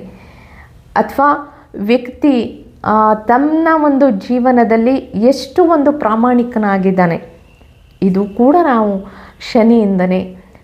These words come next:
ಆ, ಕಂಡುಹಿಡ್ತಕ್ಕಂಥದ್ದು. ಹೀಗೆ ಹಲವಾರು ವಿಚಾರಗಳು ಶನಿ ಗ್ರಹದ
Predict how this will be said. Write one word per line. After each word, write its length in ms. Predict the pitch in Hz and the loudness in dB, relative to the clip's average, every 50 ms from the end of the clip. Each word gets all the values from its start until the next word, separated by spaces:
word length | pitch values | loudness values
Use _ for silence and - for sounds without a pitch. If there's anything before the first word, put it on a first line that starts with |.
| _ _ _ - | _ _ _ -12
ಆ, 200 | - - - - - - - - - - | -8 -6 -4 -4 -6 -8 -12 -16 -10 -4
ಕಂಡುಹಿಡ್ತಕ್ಕಂಥದ್ದು. 1080 | - 233 214 214 214 196 180 - - - - 143 - - - - - - - - - - - _ _ - - - - - - - - | 0 2 2 2 2 2 0 -2 -4 -6 -8 -10 -8 -10 -12 -12 -12 -12 -14 -14 -16 -20 -20 _ _ -20 -20 -20 -20 -20 -20 -6 0
ಹೀಗೆ 320 | - 392 392 - 254 240 262 | 2 2 2 4 2 2 0
ಹಲವಾರು 680 | 247 226 220 160 165 185 220 240 285 320 349 359 349 | 0 0 0 0 0 2 2 2 2 2 2 2 0
ವಿಚಾರಗಳು 640 | 285 269 269 - - 247 226 220 214 190 196 208 233 | 0 -2 -4 -6 -6 -6 -4 -4 -4 -4 -4 -4 -4
ಶನಿ 360 | 226 - - 214 190 196 214 | -6 -6 -4 -4 -4 -2 -4
ಗ್ರಹದ 400 | 208 190 196 190 185 185 175 175 | -6 -4 -2 -2 0 0 0 0